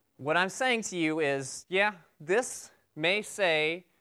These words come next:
this is the Word of God, but secular science can also point to the fact that this is real, that this book existed.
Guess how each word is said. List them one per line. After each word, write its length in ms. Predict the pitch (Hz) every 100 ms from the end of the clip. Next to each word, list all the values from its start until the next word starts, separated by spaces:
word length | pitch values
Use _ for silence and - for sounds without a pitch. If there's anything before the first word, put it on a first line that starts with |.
| _ -
this 180 | 160
is 100 | 160
the 60 | 143
Word 200 | 135 131
of 80 | 120
God, 480 | 190 135 104 107 123 _ _ _ _ - - _ 120
but 240 | 135 127
secular 840 | - - 220 - 190 156 143 135
science 840 | 135 - 196 226 160 131 - - - _ _ _ _ _ _ _ _ _ _ -
can 120 | 139
also 260 | 147 170 151
point 240 | 175 165
to 80 | 131
the 80 | 139
fact 380 | 151 139 -
that 200 | 127 117
this 240 | 127 139 -
is 200 | 131 120
real, 300 | 147 107 107
that 140 | 120
this 200 | 135 135
book 260 | 123 135 -
existed. 680 | 131 120 120 143 - -